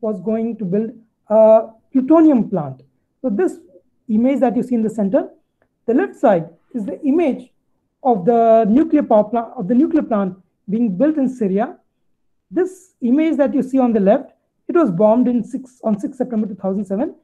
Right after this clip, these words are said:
and ended up like this. And this happened under the operation Outside the Box. And this reactor has a very interesting story to it. Now, you might understand Syria is not that rich a country. Though it has enmity with Israel,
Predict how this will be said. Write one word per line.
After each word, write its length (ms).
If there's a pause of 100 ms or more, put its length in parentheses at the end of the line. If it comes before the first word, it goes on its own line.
(180)
and 340
ended 240
up 120
like 220
this. 320 (500)
And 300
this 140
happened 260
under 160
the 80
operation 380
Outside 360
the 40
Box. 320 (400)
And 180
this 180
reactor 380
has 140
a 40
very 200
interesting 500
story 340
to 120
it. 160 (260)
Now, 140
you 180
might 180
understand 440
Syria 300
is 100
not 240
that 200
rich 140
a 60
country. 520 (360)
Though 120
it 120
has 180
enmity 320
with 180
Israel, 440